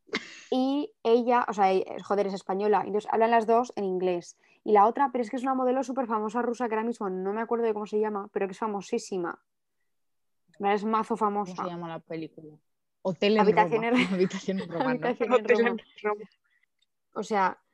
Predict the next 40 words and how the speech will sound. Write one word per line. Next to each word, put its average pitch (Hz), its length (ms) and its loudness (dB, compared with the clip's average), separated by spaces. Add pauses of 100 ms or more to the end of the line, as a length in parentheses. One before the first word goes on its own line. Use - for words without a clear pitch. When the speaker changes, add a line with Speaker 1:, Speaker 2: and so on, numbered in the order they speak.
(680)
Speaker 1:
que - 100 -2
es 208 60 -8
que 233 80 2
es 220 60 0
mazo 233 260 0
Speaker 3:
Sí. 202 60 -6
Speaker 1:
famosa. 202 600 -2 (1500)
Bueno, 226 280 2
o 214 120 6
lo 208 140 6
era 226 180 4
Speaker 2:
Elena. 220 40 0
Speaker 1:
en 220 60 -2
los 220 140 2
dos 214 180 0
miles, 220 320 2
por 190 160 -4
lo 196 80 0
menos. 202 380 -6
Ahora 196 200 -4
no 208 160 -4
sé 190 160 -8
qué 196 80 -8
será 190 220 -2
de 196 100 -2
ella. 190 260 -4
Speaker 3:
Mm. 220 180 -4 (1200)
Speaker 2:
No 170 160 -2
sé 165 180 -6
quién 160 180 0
es. 165 120 -2
Ah, 247 320 6
esta 185 240 -2
chica 208 220 -4
es 196 80 -4
la 196 80 0
española, 160 580 2
que 160 80 0
es 156 100 0
lesbiana. 156 640 0